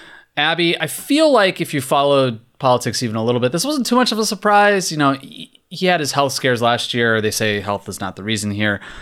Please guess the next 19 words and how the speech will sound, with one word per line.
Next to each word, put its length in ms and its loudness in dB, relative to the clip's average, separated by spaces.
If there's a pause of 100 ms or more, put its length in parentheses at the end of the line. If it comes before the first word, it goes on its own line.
But 100 -4
McConnell 260 2
was 120 0
kinda 180 -2
hinting 560 -2 (560)
that 100 -6
he 100 -2
was 140 -2
going 320 -2
to, 60 -6
you 100 -4
know, 240 -6 (340)
call 300 2
it 160 0 (340)
<laughs> 680 -2
after 260 -2
this 180 2
election 440 -2
cycle. 600 0